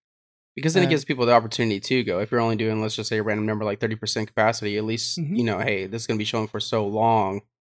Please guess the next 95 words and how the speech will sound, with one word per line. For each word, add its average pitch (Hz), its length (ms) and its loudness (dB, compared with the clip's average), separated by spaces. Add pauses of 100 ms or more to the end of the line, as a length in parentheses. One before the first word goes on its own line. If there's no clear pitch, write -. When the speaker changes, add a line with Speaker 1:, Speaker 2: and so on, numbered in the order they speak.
(140)
Speaker 1:
that 107 100 0
I 107 80 0
still 110 220 0
have 107 120 -2
a 107 40 -6
chance - 240 -6
to 107 80 -4
see 98 180 -2
it. 78 200 -6 (100)
So, 67 280 -10 (160)
I - 40 2
Speaker 2:
Yeah. 117 80 6
Speaker 1:
don't 104 100 0
know. 87 140 -8 (800)
Speaker 2:
Something. 151 440 0
Speaker 1:
Yeah. 60 180 -10
Speaker 2:
I'm 185 160 -2
just, 170 240 0
I'm 185 180 4
getting 190 200 6
an-, 170 160 2 (120)
anxious 180 320 2
to 165 120 -4
see 170 180 2
this 156 320 2
and, 147 460 0
uh, 135 180 -4 (140)
and 160 200 -2
something 175 400 4
from 147 140 -4
the 147 60 0
Marvel 139 260 2
Universe, 139 480 -2
really, 151 320 -4
at 147 80 -16
this - 140 -12
point. 156 260 -14
Speaker 1:
It, - 340 2 (200)
and, 143 240 6
and, 139 260 6
and, 127 320 4
uh, 113 240 2
I 123 60 4
know 131 160 8
we'll 117 160 4
get 117 260 -2
to 120 80 -8
this 110 120 -2
later, 123 180 4
but 113 100 0
it's 110 80 -2
like 120 140 4
WandaVision 107 520 2
doesn't 113 160 0
even 107 140 0
have 110 160 0
a 107 60 -2
date 101 180 -2
yet. 92 240 -2
So 107 140 -2
it's - 120 -6
like, 107 160 0
wh-, 110 200 -2
are 110 80 -2
you 113 100 0
guys 123 160 4
gonna 120 120 0
give 104 100 -2
us - 100 -12
anything 120 340 -4
this 147 140 -6
year? 160 280 -6
Come 165 80 -4
on 160 40 2
Speaker 2:
That 196 140 8
Speaker 1:
now. 214 40 2
Speaker 2:
should 214 280 4
be, 214 300 4
I 175 160 4
wanna 190 280 4
say 254 200 4
it - 20 6
was, 185 200 2
like, 160 120 0
December 170 500 2
or - 20 4
November. 143 400 0
It's 143 140 -2
in 160 80 2
that 151 160 4
area 143 240 4
that 139 100 -2
that's 135 200 -6
coming 131 240 -6
out. 127 60 -2